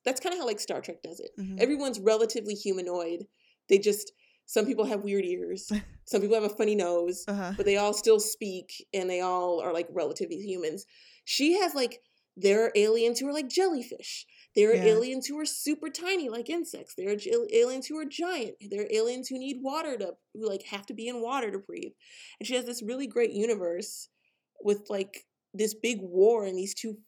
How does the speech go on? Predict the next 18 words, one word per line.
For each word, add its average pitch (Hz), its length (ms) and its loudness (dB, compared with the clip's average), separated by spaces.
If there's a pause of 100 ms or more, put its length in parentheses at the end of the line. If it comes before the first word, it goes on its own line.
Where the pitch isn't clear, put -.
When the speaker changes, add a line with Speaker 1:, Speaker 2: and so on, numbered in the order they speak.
Speaker 1:
feuding 214 300 -4
sides, 214 600 -4 (300)
but 202 60 4
we 220 120 0
never 233 300 0
really 214 420 0 (420)
get 208 160 0
to 214 80 -6
explore 190 520 -4
it 127 160 -2
Speaker 2:
Yeah. 175 160 -4
Speaker 1:
because 156 400 -4 (180)
there's 196 300 0
so 208 280 0
much 208 200 -4
exposition 185 560 -10
going - 240 -10
on. - 240 -16